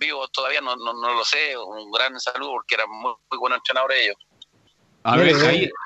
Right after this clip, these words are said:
Speaker 2: a ti, al tiro
Speaker 3: sí.
Speaker 2: le digo, eh, Galo, este, bueno, este, Rosauro Parra parece que ya no está con nosotros, tenía muchos años, y Roque Mercury, el eterno volante de San Luis de Quillota, un jugador argentino de buena pelo-, de buen manejo, que dirigió muchos equipos,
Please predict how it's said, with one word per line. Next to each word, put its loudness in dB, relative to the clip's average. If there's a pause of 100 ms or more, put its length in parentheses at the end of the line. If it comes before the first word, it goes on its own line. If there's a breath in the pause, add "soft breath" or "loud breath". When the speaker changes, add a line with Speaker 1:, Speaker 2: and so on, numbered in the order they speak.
(100)
Speaker 2:
a -2
ti, -2
al -2
tiro 2
Speaker 3:
sí. 2
Speaker 2:
le 4
digo, 2
eh, 0
Galo, 2
este, -4
bueno, -2
este, -12
Rosauro 0
Parra 4
parece 0
que -2
ya 0
no 0
está -6
con -10
nosotros, 0
tenía 0
muchos -2
años, 0 (460 soft breath)
y 4
Roque 4
Mercury, 2
el 0
eterno 2
volante -6
de -8
San -10
Luis -2
de -6
Quillota, 0
un -18
jugador -4
argentino 0
de -2
buena 0
pelo-, -4
de -6
buen 2
manejo, 0
que -4
dirigió 2
muchos 2
equipos, 0